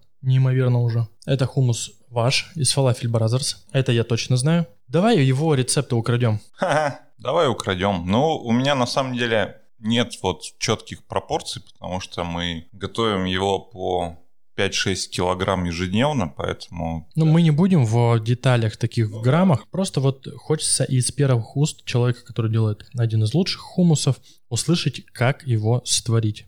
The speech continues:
Speaker 1: Попробуем и, а, расскажем, я не могу просто уже смотреть.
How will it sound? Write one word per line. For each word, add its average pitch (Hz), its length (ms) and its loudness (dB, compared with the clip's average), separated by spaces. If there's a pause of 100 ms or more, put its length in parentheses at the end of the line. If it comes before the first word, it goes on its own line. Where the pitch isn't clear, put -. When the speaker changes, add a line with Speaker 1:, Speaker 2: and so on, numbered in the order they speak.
(100)
Speaker 1:
Попробуем 127 520 0
и, 127 300 0 (280)
а, 120 100 -8 (220)
расскажем, 120 420 -4
я 117 120 -6
не 120 80 0
могу 131 220 0
просто 123 320 -2
уже 123 140 2
смотреть. 135 480 0